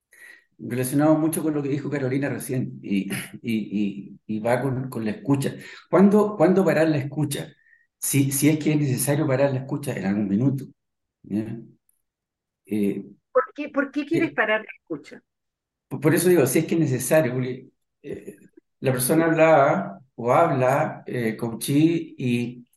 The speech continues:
Speaker 1: pero una historia lleva a otra más interesante y que no quiero pararla, pero, pero siento que en algún momento debo dejar la escucha o parar, crear una
Speaker 2: Mm.
Speaker 1: instancia de reflexión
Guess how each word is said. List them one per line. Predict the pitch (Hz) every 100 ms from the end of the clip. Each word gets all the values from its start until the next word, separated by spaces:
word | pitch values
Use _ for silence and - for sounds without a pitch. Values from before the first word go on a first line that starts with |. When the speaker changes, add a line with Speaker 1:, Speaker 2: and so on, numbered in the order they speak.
| _ _ -
Speaker 1:
pero | 139 151
una | 185
historia | 190 190 190 202 196 202 - _
lleva | 135 135 175 175
a | 165
otra | 196 196 185 196 196 - -
más | 143 185 214
interesante | 196 202 202 202 196 196 190 202 - _ _ _ _
y | 151 135
que | 156 156 151
no | 156 160
quiero | 208 208
pararla, | 151 254 165 110 95 -
pero, | 160 156 147 - - _ _ _
pero | 156 156
siento | 156 202 196
que | 180
en |
algún | 180 190
momento | 196 196 208 190
debo | 147 131 123 180 202
dejar | 202 190 - 190 208 202
la | 208
escucha | - 214 220 190
o | 139
parar, | 143 175 208 - - _ _ - -
crear | 139 170
una | 196
Speaker 2:
Mm. |
Speaker 1:
instancia | 180 156 190 190 202 190
de | 165 156 143 _ _ _ _ _ _ _ _ _ _ _ -
reflexión | 123 120 110 - 131 - -